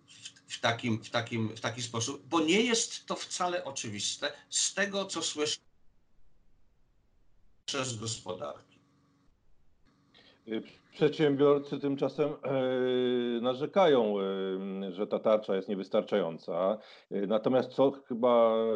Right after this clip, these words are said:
Speaker 2: istotniejsze, wygląda na to, że te konsultacje, e,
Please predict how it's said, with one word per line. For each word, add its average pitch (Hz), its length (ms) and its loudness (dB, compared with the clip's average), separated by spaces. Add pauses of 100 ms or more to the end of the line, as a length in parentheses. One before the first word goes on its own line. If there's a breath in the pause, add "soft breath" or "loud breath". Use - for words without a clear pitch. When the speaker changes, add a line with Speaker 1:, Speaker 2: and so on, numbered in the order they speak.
(140)
Speaker 2:
istotniejsze, 117 1000 -2 (320 loud breath)
wygląda 123 360 2
na 123 80 6
to, 123 120 -2
że 123 120 0
te 135 120 0
konsultacje, 135 680 2
e, 95 220 -2